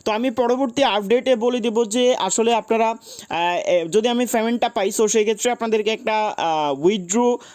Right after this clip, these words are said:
পেমেন্ট প্রুফ দেখাবো, আহ, যেটা দেখার পরও আপনাদের হয়তো বা বিশ্বাস হতে পারে। তো এটা নিয়ে কিন্তু already আমি ভিডিও আপলোড করেছি, যেখানে আমি বলেছিলাম যে আপনারা এটাতে কাজ না করার জন্য, কিন্তু বর্তমানে যেহেতু নতুন আপডেট এসেছে এবং আপডেটের ফলে কিন্তু এখানে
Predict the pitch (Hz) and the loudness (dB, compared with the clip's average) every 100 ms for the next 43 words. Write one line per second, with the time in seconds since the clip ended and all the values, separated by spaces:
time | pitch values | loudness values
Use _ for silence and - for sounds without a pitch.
0 | - 208 214 233 226 254 269 208 208 196 | -4 -2 0 -2 -2 -2 0 0 -2 -2
1 | 180 247 - - - 170 165 202 220 208 | -2 -2 -4 -18 -6 -2 0 -2 -2 -2
2 | 220 214 226 226 196 214 202 208 190 190 | -4 -2 0 0 -2 -2 -2 0 0 0
3 | 196 185 196 220 202 208 180 175 202 214 | 0 0 0 -2 -2 -2 -2 -4 -2 0
4 | 196 233 240 254 233 240 214 233 233 220 | 2 0 0 -2 0 0 0 0 0 0
5 | 175 190 226 208 220 214 240 247 196 208 | 0 0 0 0 -4 -2 0 2 2 0
6 | 262 - - - 185 208 208 208 185 208 | -2 -4 -12 -4 -2 0 -2 0 2 2
7 | 208 202 202 190 185 190 190 175 190 180 | 2 -2 0 -2 -2 -2 -2 -4 -4 -4
8 | 160 180 185 196 185 190 185 180 185 165 | -4 -6 -4 -4 -2 -2 -2 0 0 0
9 | 170 185 190 180 196 208 202 - - - | -2 -4 -2 0 2 4 2 0 -10 -2
10 | 175 214 214 180 170 226 226 196 190 208 | 0 0 0 -2 0 2 2 2 2 2
11 | 196 185 190 165 160 202 202 185 180 185 | 2 0 -4 -4 -2 -2 -2 -2 -2 -2
12 | 190 196 185 190 | -2 0 -2 -2